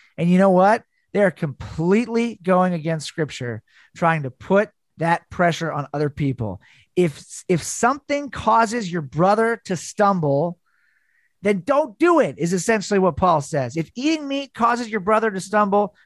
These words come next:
don't do it. If getting a vaccine causes your brother to stumble, why are you putting pressure on them to get it?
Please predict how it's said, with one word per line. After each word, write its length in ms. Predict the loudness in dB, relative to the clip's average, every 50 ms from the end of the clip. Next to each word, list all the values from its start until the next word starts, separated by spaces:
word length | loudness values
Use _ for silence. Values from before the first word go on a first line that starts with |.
| _ _
don't 320 | 0 0 0 0 -2 0 2
do 160 | 2 2 2
it. 160 | 0 -4 -10 _ _ _ _ _ _ _ _ _ _ _ _ _ _ _ _ _ 0
If 220 | 0 0 0 -2 _ -4
getting 260 | -2 0 0 0 0 -2
a 60 | 0
vaccine 640 | 2 2 0 0 0 -2 -4 -2 0 0 -2 -2
causes 480 | -4 -2 0 2 2 2 2 0 -2 -2
your 100 | -4 -2
brother 320 | 0 0 0 2 0 -2
to 80 | -2 -4
stumble, 520 | -6 -4 -2 -2 -2 0 0 -2 -2 0
why 360 | -2 -2 0 2 2 2 2
are 100 | 2 0
you 140 | -4 -4 -4
putting 300 | -4 -4 -6 -6 -6 -10 -14
pressure 500 | -8 -4 -2 -2 -2 -2 -2 -2 -2 -2
on 160 | -2 -2 -2
them 220 | -4 -6 -6 -8
to 120 | -12 -14 -16
get 340 | -6 -2 0 0 0 0
it? 180 | -2 -6 -8